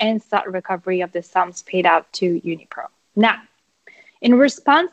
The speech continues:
to Chubb's lawsuit in Russian courts, Enka, of course, initiated proceedings in London, but not arbitration proceedings. Enka requested, went before the U K court and requested the High Court of Justice to issue an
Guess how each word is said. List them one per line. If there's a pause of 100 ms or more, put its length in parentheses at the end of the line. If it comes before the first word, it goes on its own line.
to
Chubb's
lawsuit
in
Russian
courts, (140)
Enka,
of
course, (380)
initiated
proceedings (120)
in
London, (440)
but
not
arbitration
proceedings. (100)
Enka
requested,
went
before
the
U
K
court (440)
and
requested
the
High
Court
of
Justice
to
issue (160)
an